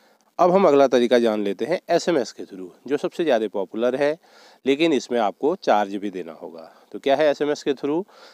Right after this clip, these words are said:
देखिए, केबीसी registration टू थाउजेंड ट्वेंटी वन through एसएमएस। Sony टीवी first announced the date of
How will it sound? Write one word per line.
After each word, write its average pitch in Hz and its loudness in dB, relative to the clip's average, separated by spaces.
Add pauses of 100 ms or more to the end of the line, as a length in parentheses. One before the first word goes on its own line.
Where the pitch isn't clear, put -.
(140)
देखिए, 123 2 (280)
केबीसी 156 4
registration 151 2 (280)
टू 170 -4
थाउजेंड 117 2
ट्वेंटी 110 0
वन 160 2
through 151 -2
एसएमएस। 87 -6 (800)
Sony 165 6
टीवी 185 2
first 190 2
announced 147 4
the 147 4
date 135 4
of 151 6